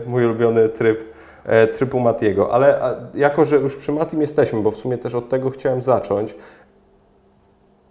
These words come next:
czujesz się zły na to, że, że no, to Mati będzie miał Ligę Mistrzów,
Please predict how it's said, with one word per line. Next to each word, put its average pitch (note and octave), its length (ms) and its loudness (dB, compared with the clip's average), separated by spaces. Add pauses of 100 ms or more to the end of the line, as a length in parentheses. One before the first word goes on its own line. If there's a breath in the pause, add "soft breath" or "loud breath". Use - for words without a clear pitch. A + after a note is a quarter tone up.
(160)
czujesz D3+ 340 2
się A#2+ 480 -2
zły A2 520 4
na G#2+ 220 -2
to, A2 220 0
że, G2+ 840 -2
że G#2 220 -4
no, G2+ 220 -4
to - 160 -4
Mati G#2 340 -2
będzie G2 240 -6
miał F#2+ 160 -6
Ligę G2 200 -4
Mistrzów, - 560 -12